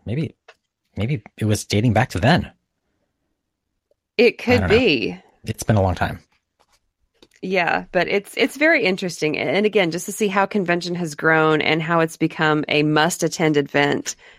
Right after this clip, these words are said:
Speaker 2: for so many more of the membership, which I think is, is pretty awesome.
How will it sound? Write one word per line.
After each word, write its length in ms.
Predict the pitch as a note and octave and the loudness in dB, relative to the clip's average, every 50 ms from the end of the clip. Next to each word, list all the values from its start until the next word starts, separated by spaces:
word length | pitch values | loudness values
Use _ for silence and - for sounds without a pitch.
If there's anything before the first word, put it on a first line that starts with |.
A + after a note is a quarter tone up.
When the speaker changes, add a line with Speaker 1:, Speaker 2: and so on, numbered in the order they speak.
| _ _ _ | _ _ _
Speaker 2:
for 120 | - F3 | 0 0
so 240 | E3+ - - F3+ E3 | 0 0 2 2 4
many 200 | E3 D#3 D#3 D3+ | 4 4 4 4
more 180 | D3+ D3 C#3+ C#3+ | 4 4 2 2
of 80 | C#3 | 2
the 80 | C#3+ C#3+ | 0 0
membership, 580 | C#3+ C3 C3+ C3+ C#3 C#3+ - - - - - | 0 2 2 0 0 -2 -2 -4 -6 -4 -4
which 160 | - D#3 - D3 | -6 -4 -2 -4
I 60 | D3 | -2
think 240 | - C#3+ C#3+ C#3+ - | -2 -2 -2 -2 0
is, 340 | F2 F2+ D3+ - - - - - | -2 -2 -2 -4 -10 -10 -6 -4
is 160 | - D#3 - | -4 -4 -4
pretty 240 | - F3 E3+ F#3+ A3+ | -6 -6 -4 -2 -2
awesome. 420 | B3+ A#3+ - - E3+ E3+ F3 E3 | -4 -4 -4 -4 -4 -6 -6 -8